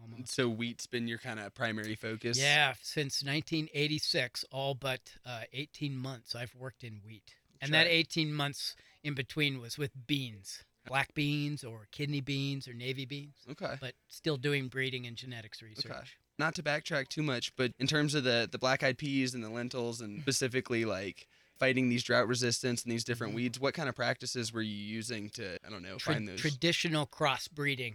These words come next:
Speaker 2: Okay.
Speaker 1: traditional hybridization. There was no biotechnology at that time.
Speaker 2: Okay.
Speaker 1: And so it was, as, uh, crop breeders have done have since the turn of the previous centuries, actually going back to the eighteen hundreds,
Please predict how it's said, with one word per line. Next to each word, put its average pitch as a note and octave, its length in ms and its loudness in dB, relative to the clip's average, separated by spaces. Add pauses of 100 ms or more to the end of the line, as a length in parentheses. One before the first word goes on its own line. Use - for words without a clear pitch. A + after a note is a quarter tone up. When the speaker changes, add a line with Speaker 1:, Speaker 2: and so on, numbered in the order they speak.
(160)
Speaker 2:
Okay. C3 80 -6
Speaker 1:
traditional B2 480 0
hybridization. A#2+ 840 -4
There A#2 120 -10
was A#2 200 -10
no A#2+ 400 -6
biotechnology C3 1040 -6
at - 100 -10
that B2+ 180 -8
time. C3 380 -10 (260)
Speaker 2:
Okay. B2+ 260 -2 (180)
Speaker 1:
And A#2+ 240 -10
so B2+ 280 -6
it B2+ 140 -8
was, A#2+ 400 -10
as, B2+ 340 -4
uh, B2 200 -2
crop D3+ 340 0
breeders D3+ 720 0 (180)
have B2+ 280 -2
done C3 240 -2
have C#3 100 -6 (280)
since C3 280 -10
the B2 120 -10
turn C#3+ 300 0
of A#2+ 240 -6
the A2+ 80 -18 (100)
previous C#3 380 -4
centuries, B2+ 680 -8 (280)
actually C3+ 300 -4
going B2+ 260 -4
back A#2+ 180 -8
to B2+ 100 -18
the A#2+ 180 -12
eighteen C3 300 -10
hundreds, B2 520 -12